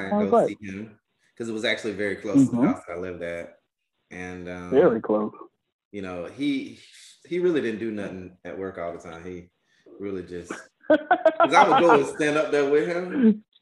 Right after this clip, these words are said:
Speaker 1: and he would just be sitting around, you know, laughing with, what was, what was the girl that you used to work with?
Speaker 2: That's true. That's very true.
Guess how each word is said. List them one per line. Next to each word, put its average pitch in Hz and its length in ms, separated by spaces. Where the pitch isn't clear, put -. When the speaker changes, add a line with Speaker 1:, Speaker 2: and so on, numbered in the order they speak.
Speaker 1:
and 135 100
he 180 80
would 160 140
just 143 220
be 139 120
sitting 147 340
around, 135 640
you 143 80
know, 117 140
laughing 123 440
with, 120 260
what 190 140
was, 185 300
what 208 100
was 294 120
the 180 80
girl 170 200
that 151 100
you 131 60
used 135 160
to 127 80
work 117 200
with? 95 280
Speaker 2:
That's - 280
true. 120 280
That's 151 200
very 135 220
true. 117 320